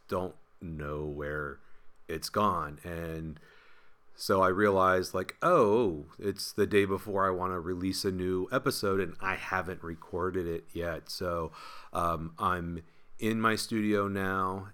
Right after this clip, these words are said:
and, uh, I'm really tired because today was the first day of a new summer class that I, that I'm teaching, and I was sitting in my house thinking, "Oh, I'm really tired. I just,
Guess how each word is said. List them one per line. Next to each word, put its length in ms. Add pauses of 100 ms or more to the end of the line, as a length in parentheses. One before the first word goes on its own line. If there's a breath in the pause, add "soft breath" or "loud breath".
(120)
and, 560
uh, 280
I'm 300
really 220
tired 480
because 260
today 320
was 280
the 260 (340 loud breath)
first 520
day 400
of 400
a 320
new 260
summer 380
class 460
that 400 (100)
I, 500 (960 soft breath)
that 200
I'm 160
teaching, 580 (240)
and 640 (480 loud breath)
I 100
was 220
sitting 420
in 280
my 160
house 420
thinking, 460
"Oh, 320
I'm 140
really 180
tired. 720 (420 loud breath)
I 680
just, 420